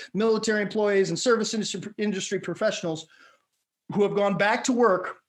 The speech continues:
without readily available same-day testing. Despite exploding numbers, uh, of cases and deaths, uh,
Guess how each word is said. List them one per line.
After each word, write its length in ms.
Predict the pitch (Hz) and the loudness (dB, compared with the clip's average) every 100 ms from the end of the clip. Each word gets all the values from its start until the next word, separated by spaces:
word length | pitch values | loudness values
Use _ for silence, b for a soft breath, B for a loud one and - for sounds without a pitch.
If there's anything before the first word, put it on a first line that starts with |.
| _ _ _ _ _ _ - | _ _ _ _ _ _ -4
without 640 | 180 185 190 175 175 - - | 0 4 6 4 4 -4 -6
readily 420 | 165 202 220 226 196 | 0 2 2 2 2
available 560 | 160 180 175 165 175 | 2 2 2 2 -2
same-day 560 | 170 - 175 170 160 160 | -2 -2 0 0 0 -2
testing. 480 | 185 170 143 131 - _ b b | 0 0 0 -10 -14 _ b b
Despite 320 | 165 - 208 185 | -6 0 2 2
exploding 640 | - - 185 208 269 269 | -4 -4 2 4 4 4
numbers, 720 | 247 233 214 214 208 190 - - | 4 4 2 2 0 -4 -6 -2
uh, 340 | 180 175 165 | 2 4 2
of 160 | 170 170 | 0 0
cases 420 | 208 208 214 185 | 0 2 0 0
and 140 | 190 | 0
deaths, 560 | 170 156 160 - - - b b b b _ - | 2 0 0 -4 -8 -12 b b b b _ -4
uh, 280 | 165 170 | -2 -2